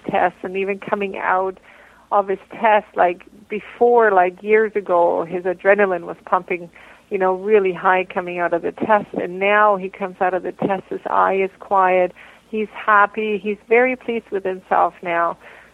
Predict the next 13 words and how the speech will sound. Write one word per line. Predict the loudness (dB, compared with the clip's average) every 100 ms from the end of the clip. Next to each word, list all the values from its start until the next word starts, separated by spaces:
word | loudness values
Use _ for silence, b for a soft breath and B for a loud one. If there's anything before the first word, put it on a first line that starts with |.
| _ 4
So | 6 6
it | 4 2
is, | 2 2 2 -10 -16 -8 0
it | 2
is | 2 -2 _
so | 2 2
wonderful | 2 2 2 0 -6 0 2 2 -2
to | -14 -10
see | -4 -2
this | -2 -4
development, | 0 4 4 2 -4 -6 -8 -14 -16 -2
uh, | 2 2 0
happening | -6 0 2 2 -6 -12 -14